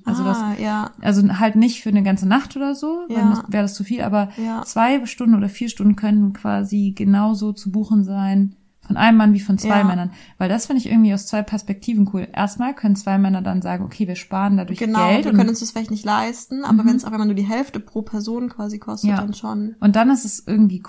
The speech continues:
Speaker 1: cool. Und für mich ist halt also mega. Also deswegen, ich glaub,
Speaker 2: Mhm.
Speaker 1: also ich glaub, dass ich das auch machen werde. Das heißt, wenn ihr die Folge hört, dann wird das wahrscheinlich schon auf meiner Website
Speaker 2: Mhm.
Speaker 1: online sein. Könnt ihr ja mal gucken. Ähm,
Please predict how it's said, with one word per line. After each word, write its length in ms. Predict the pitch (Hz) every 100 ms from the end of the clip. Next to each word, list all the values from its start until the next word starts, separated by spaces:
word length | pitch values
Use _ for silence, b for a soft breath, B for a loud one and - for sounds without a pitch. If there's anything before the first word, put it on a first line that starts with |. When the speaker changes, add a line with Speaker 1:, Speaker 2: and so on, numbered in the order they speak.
| -
Speaker 1:
cool. 240 | 226 320 - b b b
Und 220 | 208 202
für 160 | 202 208
mich 220 | 262 -
ist 160 | 196 214
halt 200 | 196 -
also 160 | 185
mega. 460 | 180 190 202 180 175
Also 260 | 180 180
deswegen, 640 | 180 190 220 214 214 196 -
ich 140 | - -
glaub, 260 | 214 208
Speaker 2:
Mhm. 180 | 214 226
Speaker 1:
also 160 | 190 190
ich 100 | -
glaub, 260 | 202 208
dass 100 | 196
ich 80 | 190
das 160 | 196 196
auch 120 | 190
machen 320 | 196 208 226
werde. 160 | 190 185
Das 180 | 180 -
heißt, 280 | 185 185 _
wenn 180 | 185 196
ihr 60 | 196
die 80 |
Folge 320 | 185 - 190 185
hört, 420 | 202 202 202 -
dann 240 | 185 185
wird 100 | 180 180
das 120 | -
wahrscheinlich 260 | - 185 -
schon 120 | 180
auf 100 | 180
meiner 160 | 175
Website 280 | 180 180 226
Speaker 2:
Mhm. 60 | 214
Speaker 1:
online 220 | 175 175
sein. 140 | 175 -
Könnt 220 | - 190
ihr 60 | 185
ja 40 |
mal 120 | 185
gucken. 260 | 190 190 190 B B B B B B -
Ähm, 640 | 190 190 190 190 190 -